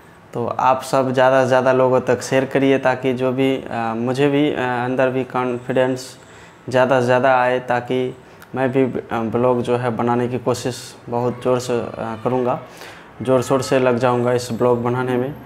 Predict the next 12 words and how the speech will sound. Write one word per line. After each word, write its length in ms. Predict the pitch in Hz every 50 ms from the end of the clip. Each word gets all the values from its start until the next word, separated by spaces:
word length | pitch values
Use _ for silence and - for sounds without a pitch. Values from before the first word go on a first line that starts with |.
| - - - - - - - - - - - -
आ, 200 | - - 113 113
ज़्यादा 280 | 113 127 135 135 147 139
से 40 | 123
ज़्यादा 280 | 139 139 139 139 135
आप 200 | 131 131 131 -
लोग 260 | 131 131 135 123 117
like 320 | 123 123 127 131 131 - -
करिए 280 | 127 123 123 123 127
इस 160 | 123 120 - 123
वीडियो 260 | 127 117 127 127 120
को, 260 | 123 - 120 123 127 123 - - - - - - - - - - - - - - - - - - - - - -
और 380 | 107 110 110 110 113 113 113